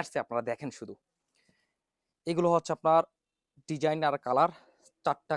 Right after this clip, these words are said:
কালার চারটা ডিজাইনের মধ্যে চলে আসছে। দেখাও, আসেন। এগুলো হচ্ছে আপনার বাটিক থ্রি পিসের ভিতরে সর্বোচ্চ হাই কোয়ালিটি থ্রি পিস। প্রথমে এই কালারটা খুলে দেখাচ্ছি।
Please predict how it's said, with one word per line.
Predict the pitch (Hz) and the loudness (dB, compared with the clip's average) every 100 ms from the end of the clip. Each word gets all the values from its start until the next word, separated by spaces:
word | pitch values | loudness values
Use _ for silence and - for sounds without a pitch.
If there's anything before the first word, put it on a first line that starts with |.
| - | -6
কালার | 113 120 - | -4 -4 -4
চারটা | 113 117 113 | -8 -8 -12
ডিজাইনের | 107 107 107 | -10 -10 -10
মধ্যে | 107 107 | -10 -10
চলে | 101 | -12
আসছে। | - - - _ _ _ _ _ _ _ _ _ _ _ _ _ _ _ _ _ _ 113 | -14 -18 -20 _ _ _ _ _ _ _ _ _ _ _ _ _ _ _ _ _ _ -14
দেখাও, | - 113 92 _ - | -14 -16 -18 _ -20
আসেন। | - 104 320 _ _ 339 _ _ _ _ _ _ _ _ _ _ - | -20 -20 _ _ _ _ _ _ _ _ _ _ _ _ _ _ -2
এগুলো | 175 226 | 4 8
হচ্ছে | 220 214 | 8 6
আপনার | 233 175 | 4 4
বাটিক | 156 202 196 | 2 -2 -4
থ্রি | 196 | -6
পিসের | 185 180 180 | -4 -6 -6
ভিতরে | 185 185 | -6 -6
সর্বোচ্চ | 165 147 160 160 | -6 -4 -4 -4
হাই | 127 120 | -6 -6
কোয়ালিটি | 113 110 110 | -8 -10 -14
থ্রি | 110 | -8
পিস। | 160 196 - - _ _ | -6 -8 -12 -20 _ _
প্রথমে | 143 160 131 | -8 -6 -6
এই | |
কালারটা | 113 110 123 | -6 -6 -6
খুলে | 143 131 | -4 -4
দেখাচ্ছি। | 123 151 - | -6 -10 -4